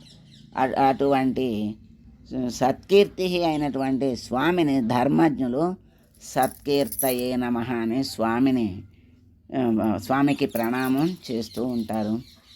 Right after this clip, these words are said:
కనుక మనం కూడా ఆ సత్కీర్తి అయినటువంటి స్వామిని వేడుకుంటూ, "స్వామి,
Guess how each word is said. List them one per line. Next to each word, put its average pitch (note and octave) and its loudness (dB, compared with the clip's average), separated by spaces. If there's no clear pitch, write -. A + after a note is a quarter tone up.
కనుక A2+ 2
మనం B2 0
కూడా B2 0
ఆ A#2+ -2
సత్కీర్తి D3+ -2
అయినటువంటి B2 -2
స్వామిని D3 2
వేడుకుంటూ, B2+ -4
"స్వామి, C3+ 2